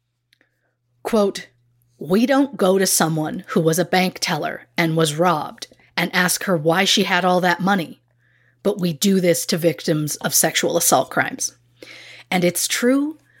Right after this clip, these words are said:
victims of sexual abuse are often blamed for what they were wearing or what they were drinking or how they were acting.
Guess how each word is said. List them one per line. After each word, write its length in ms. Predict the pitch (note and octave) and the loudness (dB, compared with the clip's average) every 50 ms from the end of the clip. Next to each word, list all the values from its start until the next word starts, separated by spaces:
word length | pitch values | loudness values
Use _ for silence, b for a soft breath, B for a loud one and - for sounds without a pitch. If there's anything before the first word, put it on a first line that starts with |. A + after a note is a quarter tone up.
| b b b | b b b
victims 460 | - - F#3+ F#3+ - C#4+ A#3+ A#3 A#3 | 0 0 0 2 2 2 2 2 2
of 80 | G#3 - | 0 -2
sexual 460 | - - G#3+ - - A#3+ G#3+ G3+ G3 | 0 -2 0 0 0 0 2 2 2
abuse 480 | F3 E3 F3+ F3+ F#3+ G3 - - - b b b b | 0 2 2 2 2 2 -2 -6 -10 b b b b
are 160 | b F3+ F3 - | b -6 -4 0
often 360 | - - A#3+ - - G#3+ F3 D#3 | 0 0 0 2 2 0 0 2
blamed 440 | D#3+ E3+ D#3+ D#3+ F3 F3+ G3+ G#3+ | 2 2 2 4 4 4 2 2
for 160 | - - - D#3 | 0 -2 -4 -2
what 240 | D3 D#3+ D3+ - | 0 0 -2 0
they 80 | - F3 | 0 0
were 160 | E3 E3+ E3+ | 2 2 0
wearing 500 | D#3 D#3+ E3 F3 F#3+ F#3 E3+ D3+ D3+ D3+ | 2 2 2 2 4 2 2 0 -2 -6
or 140 | - - D#3 | -8 -8 -6
what 220 | D#3 D#3 D#3 D3+ - | -2 -2 -2 -2 -2
they 80 | E3+ | -4
were 140 | D#3 E3 E3 | -2 -2 -4
drinking 480 | C#3+ - - F3 F#3 G3 - E3+ D3+ - | -4 -2 0 0 0 0 0 -2 -4 -4
or 180 | - E3 E3 | -6 -6 -6
how 200 | D3 - E3+ D#3+ | -6 -4 -2 0
they 120 | E3 E3+ D#3 | 2 2 2
were 160 | D#3+ E3 E3+ | 2 2 0
acting. 440 | F3 F3+ G3 - - - D#3 C#3+ | 0 0 -2 -2 -4 -8 -8 -8